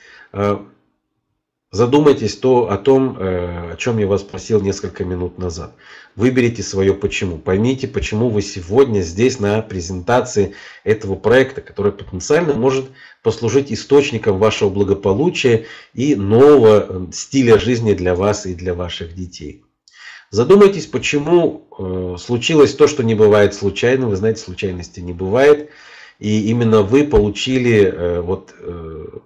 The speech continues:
приглаш-, приглашение или ссылочку какую-то, или объявление попалось вам на глаза. Почему именно вам?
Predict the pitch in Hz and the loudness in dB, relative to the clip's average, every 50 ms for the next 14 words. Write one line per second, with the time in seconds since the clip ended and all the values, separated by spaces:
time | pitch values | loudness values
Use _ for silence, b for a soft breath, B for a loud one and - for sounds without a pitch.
0 | _ - 110 110 107 98 98 90 - - - 104 95 - 110 101 95 104 95 - | _ -8 -6 -4 0 2 0 0 0 -4 -8 -8 -6 -4 -2 2 2 2 2 2
1 | - - 131 139 143 131 117 110 104 101 92 98 B B B B B B B - | 0 4 6 6 6 6 4 4 2 2 0 -2 B B B B B B B -8
2 | 98 98 95 92 90 90 87 87 85 82 82 82 80 - - - - - - - | -6 -6 -4 -2 -2 -2 0 0 0 0 -2 -6 -10 -16 -18 -16 -14 -10 -4 0
3 | 139 147 151 151 143 151 147 123 110 - 117 104 - 104 104 101 95 95 - 107 | 2 4 6 6 6 4 0 -4 -2 -2 -2 -2 0 0 0 0 0 -2 -4 -6
4 | 110 107 92 87 90 87 87 90 90 85 - B B B B B B 95 92 101 | -8 -6 -6 -8 -8 -8 -8 -8 -8 -10 -12 B B B B B B -6 -4 0
5 | 107 107 95 92 107 131 143 139 135 113 117 110 - 117 110 104 98 92 - - | 0 0 0 2 4 4 4 4 2 0 0 -2 0 2 2 2 2 0 -2 -4
6 | 104 95 95 98 90 92 98 92 85 92 90 - - - - 110 120 120 110 104 | -4 -4 -4 -6 -4 -4 -4 -4 -4 -6 -8 -10 -10 -10 -6 -4 -4 -2 -2 -2
7 | 101 95 95 87 85 87 80 78 78 - | -2 -2 -4 -4 -4 -8 -12 -12 -14 -18